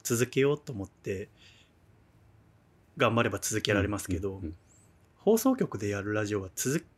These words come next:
Speaker 1: けようと思っても続けられないわけじゃありませんか。
Speaker 2: そうですね。
Speaker 1: 自分がどれだけ続けたくても。
Speaker 2: そうですね。
Speaker 1: その中でこう、深夜ラジオという、
Speaker 2: うん。
Speaker 1: いわゆる人気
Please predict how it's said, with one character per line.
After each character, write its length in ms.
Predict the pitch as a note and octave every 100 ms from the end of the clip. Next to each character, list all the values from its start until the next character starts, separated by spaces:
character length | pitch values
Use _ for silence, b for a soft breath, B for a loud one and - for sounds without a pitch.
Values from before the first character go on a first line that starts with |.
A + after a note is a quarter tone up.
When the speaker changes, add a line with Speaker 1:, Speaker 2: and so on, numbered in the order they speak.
| -
Speaker 1:
け 140 | G3+
よ 160 | G3 G#3
う 40 |
と 100 | G#3
思 100 | G2
っ 20 |
て 140 | - -
も 100 | F#2
続 200 | - C3
け 140 | D3+ D#3
ら 100 | C#3+
れ 80 | D#3+
な 80 | E3+
い 60 |
わ 120 | D#3 D3+
け 120 | B2
じ 100 | G2+
ゃ 60 | F#2
あ 20 |
り 80 | G2
ま 100 | G2
せ 140 | G#2
ん 160 | E2 E2
か。 0 |
Speaker 2:
そ 100 | -
う 0 |
で 0 | A#2+
す 20 |
ね。 20 |
Speaker 1:
自 160 | G#2+ A2+
分 160 | C#3+
が 80 | D3+
ど 140 | A2+
れ 80 | C#3
だ 80 | F3
け 180 | - E3
続 220 | - C#3+
け 100 | D3
た 140 | - D#3+
く 120 | -
て 120 | G2+
も。 160 | G2+ G#2
Speaker 2:
そ 320 | - F2 D#2+
う 40 | D#2
で 100 | -
す 160 | - -
ね。 80 |
Speaker 1:
そ 160 | - D3
の 100 | F3
中 300 | A3 - C3+
で 100 | A2+
こ 300 | - G#2 G2 - b b b b - _ -
う、 40 | -
深 260 | - B2+
夜 140 | A2+ G#2
ラ 160 | G#2+
ジ 160 | G2 G2
オ 100 | F2+
と 80 | G2+
い 60 |
う、 40 | F#2+
Speaker 2:
う 40 |
ん。 260 | F2+ D#2 - - - -
Speaker 1:
い 40 | A#2+
わ 80 |
ゆ 100 | C#3+
る 300 | C3 A#2 A#2 C3+
人 300 | A2+ B2 A#2+
気 440 | - C#3 C3+ B2+